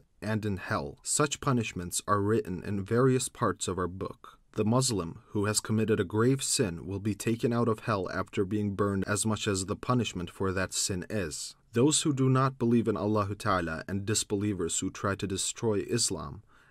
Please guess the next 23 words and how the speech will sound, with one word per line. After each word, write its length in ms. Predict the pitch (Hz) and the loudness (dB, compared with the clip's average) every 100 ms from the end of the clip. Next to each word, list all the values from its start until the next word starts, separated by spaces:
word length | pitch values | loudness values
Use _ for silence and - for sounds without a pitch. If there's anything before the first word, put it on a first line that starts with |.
| - | -12
zindiqs, 640 | 104 120 98 87 - - - | 0 2 2 -2 -6 -8 -6
will 260 | 101 101 92 - | -2 -2 -4 -10
burn 280 | - 110 120 | 4 4 6
in 140 | 123 117 | 2 0
hell 280 | 107 92 - | 0 0 -2
eternally. 760 | 98 95 113 90 82 80 80 - _ _ _ | -6 -2 -2 -2 -4 -8 -12 -16 _ _ _
Parts 320 | - 127 135 | 2 2 4
of 100 | 156 143 | 0 0
the 80 | |
body 360 | 135 120 98 87 | 4 6 6 2
that 240 | 85 92 | -2 -2
men 240 | 107 110 120 | 0 2 2
and 180 | 113 104 | 0 0
women 400 | 110 101 82 - | 0 0 -4 -2
are 140 | 107 - | 0 2
to 160 | - | 0
cover 340 | - 120 95 90 | 0 0 0 -2
during 480 | 87 117 110 101 | 2 4 4 2
salat 600 | - - 120 92 76 - - _ _ _ | -2 0 0 -2 -6 -14 -20 _ _ _
or 220 | - 113 | 2 4
at 180 | 101 92 - | 4 0 0
any 200 | 123 113 | 2 2
place 420 | - 104 80 | 0 -2 -2